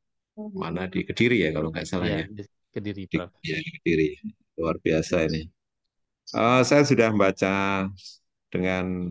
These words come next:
Speaker 1: tuntas seluruh tagihannya, mulai logbook, kemudian, eh, laporan antara sampai narasi penggalian data secara umum sudah luar biasa, sudah ada bukti-bukti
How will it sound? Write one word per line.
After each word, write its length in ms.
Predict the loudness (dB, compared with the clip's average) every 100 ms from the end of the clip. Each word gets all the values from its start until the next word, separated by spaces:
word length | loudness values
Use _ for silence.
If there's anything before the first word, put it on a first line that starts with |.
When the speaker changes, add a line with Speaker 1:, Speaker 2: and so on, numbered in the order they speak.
| -8 -4
Speaker 1:
tuntas 600 | 0 0 0 -2 -4 -12 -20
seluruh 560 | -8 -2 0 0 -4 -4
tagihannya, 520 | -4 0 0 0 -4
mulai 600 | -4 -4 -2 -2 -2 -4 -6
logbook, 640 | -8 -6 0 4 4 0
kemudian, 560 | -10 -12 -10 -4 -2 -2 -4 -8 _ _ _ -20 _ _ _
eh, 480 | -4 -2 -2 -2 -2 -2
laporan 420 | -4 -4 -4 0 0 0
antara 520 | 0 0 0 0 -4
sampai 560 | -6 -6 -4 -4 -4 -6
narasi 360 | -8 -8 -6 -4
penggalian 320 | -2 -2 -2 -4
data 400 | -6 -4 -2 -2
secara 360 | -2 -2 0 0
umum 180 | 0 0 -2
sudah 400 | -4 -6 -8 -6
luar 200 | -6 -4
biasa, 520 | -6 -8 -8 -6 -6 -6
sudah 240 | -4 -4 -4
ada 80 | -6
bukti-bukti 800 | -10 -8 -8 -8 -4 2 2